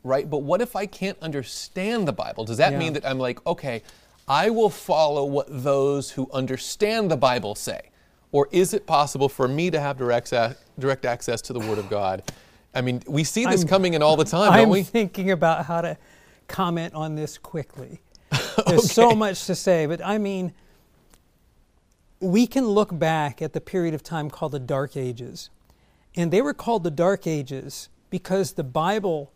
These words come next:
Speaker 2: was withheld from the people. There was
Speaker 1: Mm-hmm.
Speaker 2: no light of truth.
Speaker 1: Mm-hmm.
Speaker 2: You were subjected to only what the priest would teach you,
Speaker 1: Mm-hmm.
Speaker 2: right? The religious leaders. People couldn't read the Bible in their own language. And so when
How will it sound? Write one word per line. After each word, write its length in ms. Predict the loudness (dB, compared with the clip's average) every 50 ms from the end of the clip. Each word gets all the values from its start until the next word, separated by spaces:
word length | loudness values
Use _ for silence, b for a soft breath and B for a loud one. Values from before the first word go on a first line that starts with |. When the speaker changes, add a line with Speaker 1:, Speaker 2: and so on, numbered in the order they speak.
| _ _
Speaker 2:
was 220 | -4 -4 -2 -2
withheld 500 | -2 -4 -6 -6 -4 -4 -2 -2 -2 -2 -4
from 160 | -6 -6 -6
the 80 | -6 -6
people. 440 | -6 -8 -8 -8 -10 -16 -18 -14 -8
There 120 | -4 -2 0
was 120 | 0 2
Speaker 1:
Mm-hmm. 40 | 2
Speaker 2:
no 100 | 2 2 2
light 320 | 2 2 2 2 2 0
of 100 | -2 -6
truth. 460 | -10 -6 -4 -2 -2 0 -2 -4 -8 -12 -10
Speaker 1:
Mm-hmm. 160 | -6 -4 0
Speaker 2:
You 120 | 2 4 4
were 140 | 4 4 2
subjected 760 | 2 0 -2 -2 -2 2 4 4 4 4 4 -2 -6 -4 -2
to 120 | -2 -4 -2 0
only 320 | 2 2 2 2 2 2
what 300 | 2 2 2 2 0 -4
the 80 | -6 -8
priest 460 | -8 -4 -4 -2 -2 -2 -4 -6 -6
would 160 | -8 -8 -6
teach 280 | -6 -6 -6 -6 -8 -10
you, 200 | -12 -12 -12 -16 -20 _ _ -10
Speaker 1:
Mm-hmm. 260 | -8 -6 -6 -6 -2
Speaker 2:
right? 280 | 0 0 0 0 0 b b b b b
The 80 | -2
religious 440 | 0 2 4 4 4 4 2 -4 -6
leaders. 340 | -6 -4 -4 -4 -4 -6 -8 b b b b b
People 340 | 2 2 2 4 4 2 0
couldn't 360 | 0 2 0 2 2 2 -2
read 220 | -2 -2 -2 -2 -4
the 80 | -4
Bible 300 | -2 -2 -2 -2 -2 -2
in 60 | -4 -4
their 80 | -4
own 100 | -4 -2 -2
language. 460 | -4 -2 -4 -4 -4 -4 -6 -8 -14 b b b b b b
And 160 | -2 0 0
so 460 | 0 2 2 4 4 4 4 2 0 -2 -10 _ _
when 540 | -4 2 4 6 6 6 4 2 0 -2 -4